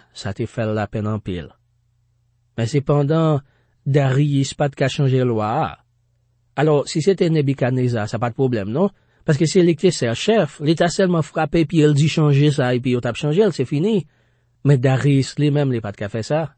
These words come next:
Donk, m kwè sa se yon nan prèv deteryorasyon wayòm ki te vini apre tèt an lwa. Vèsè kenz, Danyèl chapit sis. Mesye yo tounen kay wa ankò, epi yo di l,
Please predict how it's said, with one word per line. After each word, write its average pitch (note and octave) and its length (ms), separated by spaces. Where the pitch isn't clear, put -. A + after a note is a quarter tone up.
Donk, A#2 160
m B2 80
kwè D#3 200
sa C#3 160
se B2+ 120
yon C#3 160
nan A2 160
prèv C3+ 460
deteryorasyon B2+ 1120
wayòm A#2+ 480
ki A#2 80
te G#2+ 160
vini A2+ 380
apre A#2 320
tèt G2 240
an G#2 80
lwa. G#2+ 380
Vèsè G#2+ 480
kenz, A#2 400
Danyèl G#2+ 360
chapit F#2+ 320
sis. - 360
Mesye B2+ 380
yo A#2 160
tounen B2 280
kay A#2+ 200
wa A2 240
ankò, A#2 540
epi C#3+ 280
yo C3 160
di B2+ 240
l, C#3+ 220